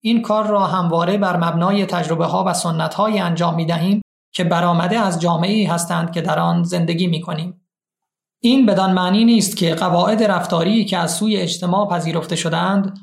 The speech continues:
عاری از هر اشتباه است، بلکه آنها برای ما صرفاً نقطه شروع هستند. اما در شرایطی که انسان بالغ می‌شود، موظف می‌گردد که خود این معیارها و دانشها را آگاهانه از آن خود کند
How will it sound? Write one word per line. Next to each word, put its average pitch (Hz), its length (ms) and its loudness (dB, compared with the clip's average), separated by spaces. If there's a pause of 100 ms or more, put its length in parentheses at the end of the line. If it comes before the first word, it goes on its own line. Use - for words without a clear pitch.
(200)
عاری 190 300 2
از 175 160 0
هر 165 180 -2
اشتباه 165 440 -2
است، 156 320 -6 (300)
بلکه 196 340 0
آنها 175 340 0
برای 180 360 0
ما 175 240 0
صرفاً 180 500 -4
نقطه 185 560 -2
شروع 180 420 -2
هستند. 175 520 -8 (500)
اما 247 280 2
در 202 160 2
شرایطی 196 540 -2
که 196 120 -4
انسان 185 380 -2
بالغ 160 340 -2
می‌شود، 180 580 -2 (260)
موظف 185 600 0
می‌گردد 175 680 -2 (180)
که 185 140 -6
خود 220 340 -2
این 226 260 2
معیارها 175 640 2
و 180 100 0
دانشها 160 480 -2
را 180 140 0
آگاهانه 170 800 0
از 170 180 -2
آن 180 200 0
خود 196 220 -4
کند 160 380 -6